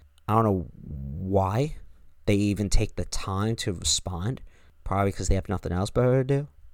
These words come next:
But they do it. They hit send, and they probably offend other people who didn't even post, who didn't even say anything. They read that, and they, they, they, they may be shocked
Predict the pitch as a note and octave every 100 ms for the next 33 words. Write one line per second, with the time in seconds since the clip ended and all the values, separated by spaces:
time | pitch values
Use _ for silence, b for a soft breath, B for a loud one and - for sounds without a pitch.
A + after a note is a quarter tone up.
0 | - - - - - B2 D3+ D3 F3 E3
1 | - - - - - - A2 A2 D3+ D#3
2 | - A#2+ F#2 F2 - - - - - -
3 | A2 A#2+ C3 C3 B2+ B2+ A#2+ B2+ D3 -
4 | A2 - G#2+ - B2+ A2+ - D3+ F#3 E3+
5 | C3+ - - D3 D3 - - - - -
6 | - B2+ C3 E3+ E3 C#3 C#3+ C3 D3+ D#3
7 | - E2 A2 A#2+ G#2+ C3+ E3+ G#2 F#2+ -
8 | - B B B _ - A#2 A2+ A#2+ B2
9 | B2 A#2 - G2+ G#2+ G#2 A2+ A2+ A2+ G2+
10 | A2 G#2+ F#2+ - - G2+ G2 C#3 - -